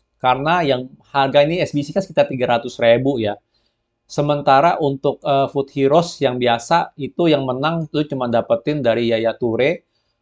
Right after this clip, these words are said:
eh, Lucio, sama David Ginola. Cuma tiga ini doang. Tiga heroes ini doang, ya. Sementara kalau untuk, ini apa nih, ntar? Eh, ini World Cup Heroes bukan? Oh, ini masih Foot Heroes. Bentar ya.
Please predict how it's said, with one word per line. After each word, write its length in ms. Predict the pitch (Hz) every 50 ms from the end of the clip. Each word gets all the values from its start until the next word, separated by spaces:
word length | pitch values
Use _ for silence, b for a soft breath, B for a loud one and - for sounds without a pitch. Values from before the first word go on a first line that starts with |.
| _ _ _
eh, 240 | 120 117 120 117 120
Lucio, 480 | 123 131 120 - - 123 135 147 156
sama 240 | 151 139 120 120 117
David 240 | 113 113 - 120 101
Ginola. 400 | 117 117 107 113 107 98 90 - _ _
Cuma 240 | 143 139 143 147
tiga 320 | 139 - 165 147 147 156 156
ini 240 | - 151 147 151 143
doang. 320 | 143 139 120 98 - _ _ _ _ _ _ _ _ _
Tiga 320 | 131 127 127 127 131 127
heroes 320 | 123 117 127 123 123 117 117
ini 80 | 117 113 107
doang, 160 | 110 98 92 - _ _ _ _
ya. 240 | 98 95 101 107 - _ _ _ _ _ _ _ _ _ _ _ _ _
Sementara 800 | - - 123 120 123 123 117 120 117 127 147 180 196 190 - - _
kalau 400 | - 127 131 127 131 127 135 143
untuk, 880 | 135 135 127 - 135 131 131 131 131 131 131 127 131 131 131 127 123 - _
ini 160 | - 139 139 131
apa 240 | 120 - - 57
nih, 120 | 113 - - _
ntar? 240 | - - - - _ _ _ _ -
Eh, 300 | 123 117 120 120 117 120 139 151
ini 120 | 160 160 156 - - _ _ _ _
World 160 | 139 127 127 127
Cup 240 | - 127 123 -
Heroes 240 | 131 131 139 135 135
bukan? 320 | - 110 104 - - 175 -
Oh, 80 | 123
ini 80 | 131 139
masih 320 | 131 120 113 - 113 110
Foot 160 | - 110 -
Heroes. 400 | - 110 110 107 98 98 - -
Bentar 400 | _ 104 104 104 101 107 107 101
ya. 320 | 101 104 113 131 143 -